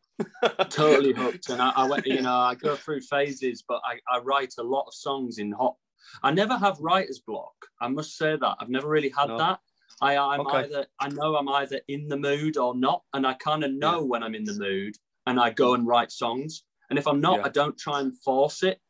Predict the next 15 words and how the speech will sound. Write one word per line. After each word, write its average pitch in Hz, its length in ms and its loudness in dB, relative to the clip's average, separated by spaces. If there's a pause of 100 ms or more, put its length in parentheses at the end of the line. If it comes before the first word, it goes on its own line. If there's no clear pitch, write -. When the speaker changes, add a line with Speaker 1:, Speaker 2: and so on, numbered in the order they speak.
(260)
Speaker 2:
but 123 80 0
I 139 80 2
can, 165 420 -2 (140)
I - 80 -8
can. 113 580 -2 (100)
But 127 280 0 (180)
Speaker 1:
Yeah. 104 220 -4 (840)
Speaker 2:
I 156 120 4
don't 170 120 4
know, 185 280 8
like, 143 180 8
some 196 140 0
people 160 280 2
talk 143 280 4
about 131 280 -2